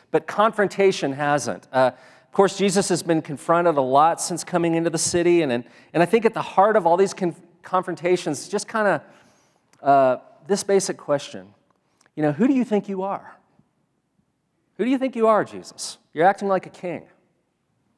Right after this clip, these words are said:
But now Jesus is kinda turning the tables. He's doing some confronting to, to actually answer that, to show them, "Here's the kind of king I am. Here's the kind of kingdom I rule." So he,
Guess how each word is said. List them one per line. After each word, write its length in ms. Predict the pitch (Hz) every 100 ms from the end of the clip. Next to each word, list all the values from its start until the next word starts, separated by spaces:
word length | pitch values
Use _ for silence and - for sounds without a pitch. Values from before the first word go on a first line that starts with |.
| _ _ _ _ _ _ _ _
But 120 | 139
now 240 | 143 180 202
Jesus 440 | 175 180 170 -
is 260 | 135 - - _ _ _ _
kinda 200 | - 208
turning 340 | - 156 165
the 80 | 165
tables. 420 | 165 190 170 127
He's 340 | - 208 208 -
doing 260 | 151 143
some 220 | - 131
confronting 680 | - 123 - 127 120 - 127
to, 240 | - 131 - _ _
to 120 | -
actually 540 | 170 165 170 151 131 - _ _
answer 340 | 175 185 - 127
that, 240 | 101 101
to 80 | 139
show 380 | - - 185 185
them, 300 | 135 110 110 - _
"Here's 180 | 202
the 80 | 196
kind 240 | - 165 156
of 120 | -
king 460 | - 160 147 143 - _ _ -
I 160 | 135
am. 380 | 135 127 120 101 - _ _ _ _ _
Here's 180 | 156
the 60 | -
kind 200 | - 156
of 100 | -
kingdom 460 | - 180 175 143 131
I 180 | 135 131
rule." 640 | 113 120 120 113 92 - _ _ _ _ _ _ _ _ _ _
So 180 | -
he, 80 | 190